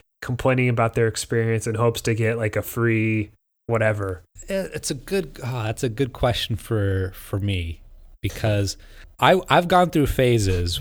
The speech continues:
Speaker 2: where <laughs> I, I fight to the teeth for every little stupid thing. I don't do it publicly on Twitter or Facebook. That seems a little weird to me. But honestly, like, if, if you, if you do have a bad customer experience and you call and you just explain very calmly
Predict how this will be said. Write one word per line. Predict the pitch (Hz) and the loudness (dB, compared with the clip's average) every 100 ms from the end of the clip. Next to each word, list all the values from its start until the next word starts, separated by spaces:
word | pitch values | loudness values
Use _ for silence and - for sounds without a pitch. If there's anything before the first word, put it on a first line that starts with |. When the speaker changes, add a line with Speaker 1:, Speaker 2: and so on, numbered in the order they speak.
| - | 0
Speaker 2:
where | 110 104 98 98 - | 2 4 2 0 -6
<laughs> | - | -6
I, | 110 131 123 - | 0 0 0 -2
I | 113 123 | 0 0
fight | - - 123 117 | 0 0 0 0
to | - | -2
the | 110 | -2
teeth | 101 - 113 | -2 0 0
for | - - | 0 -4
every | 107 110 | 0 2
little | 113 107 | 2 2
stupid | - 123 110 - | 0 -2 -4 -2
thing. | 113 123 151 - - - - | 0 0 -4 -10 -20 -8 0
I | |
don't | 233 233 | 2 4
do | 220 | 4
it | 147 | 2
publicly | - 143 156 143 | 2 2 2 0
on | 123 110 | -2 -2
Twitter | - 151 147 | 2 2 4
or | 117 | 2
Facebook. | - 131 - 107 - | 0 -2 -2 -8 -4
That | 127 | -4
seems | 139 131 | -2 0
a | |
little | 117 110 | 2 2
weird | 101 110 120 | 2 0 0
to | 147 | -4
me. | 165 180 - - - - | -4 -6 -10 -20 -20 -4
But | - 165 - - | 2 2 0 -4
honestly, | 151 196 214 - 156 | 0 2 0 0 0
like, | 131 | 0
if, | 135 120 - | -2 -6 -6
if | - 117 | -8 -6
you, | 180 202 - | -2 -2 -2
if | - 131 | -4 -2
you | 175 | -2
do | 185 | 0
have | 180 151 131 | 0 0 0
a | |
bad | 104 113 127 127 | 0 0 0 -2
customer | - 120 - 117 | -2 -4 -4 -4
experience | 107 - - 202 160 131 117 - | -4 -6 -4 -2 0 -2 -4 -4
and | 123 120 | -4 -2
you | 143 | -4
call | - - 208 143 104 113 139 - - - - - | -6 -4 0 2 2 0 -4 -14 -20 -20 -20 -10
and | 117 113 | -4 0
you | 117 123 | 2 2
just | 143 - | 2 0
explain | 139 - - 135 131 | -2 -4 -2 0 0
very | 131 117 | 0 -2
calmly | - 123 165 139 120 120 | -2 -4 -2 -2 -2 -4